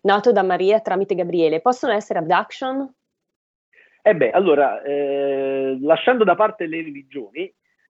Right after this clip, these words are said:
Speaker 2: eh, sempre da quello che Biglino ci ha dato, ci ha donato come traduzione letterale della Bibbia, lui ha sempre detto, e lo confermiamo, "se hanno raccontato fandonie, raccontiamo fandonie, se hanno detto verità,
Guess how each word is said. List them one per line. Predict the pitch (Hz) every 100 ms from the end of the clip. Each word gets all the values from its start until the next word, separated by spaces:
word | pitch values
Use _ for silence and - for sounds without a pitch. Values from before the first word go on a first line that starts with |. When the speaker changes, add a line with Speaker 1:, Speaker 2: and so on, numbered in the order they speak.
| -
Speaker 2:
eh, | 120 120 113
sempre | - 202 165
da | 156
quello | 180 180
che | 143
Biglino | 123 127 139 160 139
ci |
ha | 120 113
dato, | 123 156 151 113
ci | 110
ha |
donato | 120 120 160 165 131
come | 131 123
traduzione | 170 185 175 147 - 208
letterale | 156 147 - 151 175 160
della | 143 135
Bibbia, | 127 170 135 110
lui | 131
ha | 139 -
sempre | 170 139 139
detto, | 170 - -
e | -
lo | 117
confermiamo, | 120 120 139 160 170 107 -
"se | 175
hanno | 156
raccontato | 147 - 147 151 127
fandonie, | 139 143 160 156 117 107 _ -
raccontiamo | 117 - 139 135 131
fandonie, | 190 185 147 139 143 143 _ _ _
se | _ 202
hanno | 175 170
detto | - -
verità, | 147 190 175 127 113